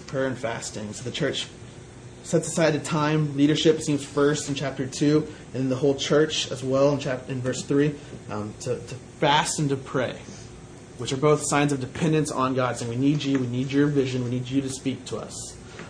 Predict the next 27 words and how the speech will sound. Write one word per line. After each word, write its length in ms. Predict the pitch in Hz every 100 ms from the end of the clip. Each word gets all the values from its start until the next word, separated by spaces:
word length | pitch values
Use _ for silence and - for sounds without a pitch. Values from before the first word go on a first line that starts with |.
| -
Fasting 440 | 160 170 - 190
is 120 | 143
this 180 | 147 147
real 160 | 151 160
in-, 160 | 156 151 -
interesting 500 | 147 143 - 143 123
practice 500 | - 143 123 143 -
where, 240 | 131 123 - - - -
um, 180 | 110 110
Christians, 480 | - 170 - 165 143
and, 200 | 127 -
and 120 | 139
even, 240 | 170 156
I 60 | 135
mean, 100 | 135
it's 140 | 120
universal, 640 | 156 147 131 147 135 120 120 - -
um, 100 | 107
but 140 | 110
people 320 | - 151 151 131
will 100 | 127
stop 440 | - 151 156 -
eating 480 | 156 185 180 120 120 - -
for 120 | 139
a 80 | 127
while 400 | 117 107 113 135 - - - -
uh, 300 | 98 104 -